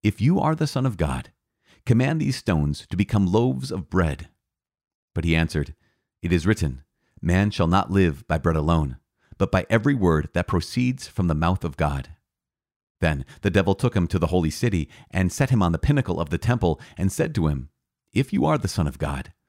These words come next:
throw yourself down, for it is written, 'He will give his angels charge of you, and on their hands they will bear you up, lest you strike your foot against a stone.'" Jesus said to him, "Again it is written,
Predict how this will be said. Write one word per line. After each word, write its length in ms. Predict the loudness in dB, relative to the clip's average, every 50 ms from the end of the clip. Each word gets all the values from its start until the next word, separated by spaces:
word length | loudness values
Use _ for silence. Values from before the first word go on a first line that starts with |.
| _ _ _ _ _
throw 220 | _ 4 4 4 4
yourself 480 | 2 0 0 2 2 0 0 0 0
down, 380 | 0 0 0 0 -2 -6 -8 -12 _ _ _
for 120 | _ -8 -6
it 140 | -2 0 0
is 160 | 0 2 0
written, 380 | -2 -2 -2 -4 -6 -6 -12 _ _ _ _ _ _ _ _ _
'He 100 | _ 4
will 80 | 4 4
give 140 | 4 4 2
his 120 | 2 0
angels 520 | 0 -2 -2 0 0 0 0 -2 -2 -6
charge 360 | -10 -6 -4 -2 -2 0 -2 -2
of 100 | -2 -2
you, 240 | -4 -6 -6 -10 -14 _ _ _ _ -2
and 320 | 0 2 4 4 2 0 0 0
on 140 | 2 2
their 120 | 4 2 2
hands 420 | 2 0 0 0 0 0 -2 -4 -2
they 100 | 0 2
will 120 | 2 4
bear 160 | 4 4 4 4
you 160 | 4 4 4
up, 280 | 2 0 -2 -8 -14 _ _ _ _
lest 220 | 0 0 0 2 0
you 60 | -2
strike 260 | 0 0 -2 0 0
your 80 | 0 -2
foot 240 | 2 0 0 0 0 -6
against 360 | -2 -2 0 -2 -2 -6 -10 _
a 60 | -10
stone.'" 540 | -10 -6 -6 -4 -2 -2 -4 -4 -6 -12 -18 _ _ _ _ _ _ _ _ _ _ _ _ _ _ _ _ _
Jesus 380 | _ 0 0 2 2 0 -2 -4 -10
said 200 | -4 -2 -2 -2
to 120 | 0 0 -2
him, 180 | -2 -4 -6 -12 _ _ _ _ _ _ _ _ _ _
"Again 300 | -10 -2 0 2 2 2
it 120 | 2 0
is 120 | -2 -4 -4
written, 340 | -6 -6 -4 -8 -10 -10